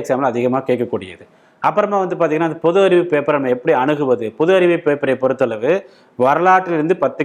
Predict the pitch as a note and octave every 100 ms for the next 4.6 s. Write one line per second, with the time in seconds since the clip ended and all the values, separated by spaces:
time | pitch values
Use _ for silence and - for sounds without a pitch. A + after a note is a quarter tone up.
0 | C#3+ C#3 C3+ D3+ B2 B2 B2+ B2+ C3+ A#2+
1 | A2+ G#2+ F#2+ - _ _ _ _ _ -
2 | D3+ F#3 F#3+ F#3 F3 E3+ D3+ C#3+ F3 C3
3 | C3+ C#3+ B2+ - A#2+ - A#2+ A#2+ B2+ C#3
4 | - - G#2 G2 G2